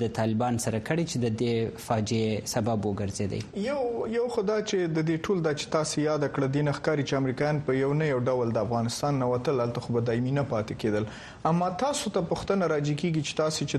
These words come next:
Speaker 2: د جمهوریت په وخت کې یو قومندان وئ، تاسو سره امکانات وو، تاسو ولې د افغانستان نه ووتلئ؟
Speaker 1: بالکل، موږ هم غوښتل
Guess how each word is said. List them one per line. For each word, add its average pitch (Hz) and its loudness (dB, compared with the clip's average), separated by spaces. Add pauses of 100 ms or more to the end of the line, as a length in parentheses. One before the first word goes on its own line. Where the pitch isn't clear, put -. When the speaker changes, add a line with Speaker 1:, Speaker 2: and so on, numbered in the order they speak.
Speaker 2:
د 131 -4
جمهوریت 139 0
په 139 2
وخت - -6
کې - 2
یو 127 2
قومندان 127 2
وئ، 123 2 (120)
تاسو 123 -2
سره 120 2
امکانات 123 0
وو، 120 2 (460)
تاسو 349 -2
ولې 170 2
د 127 2
افغانستان 117 0
نه 107 0
ووتلئ؟ 101 0 (760)
Speaker 1:
بالکل، 196 2 (140)
موږ 165 0 (340)
هم 190 2
غوښتل 147 0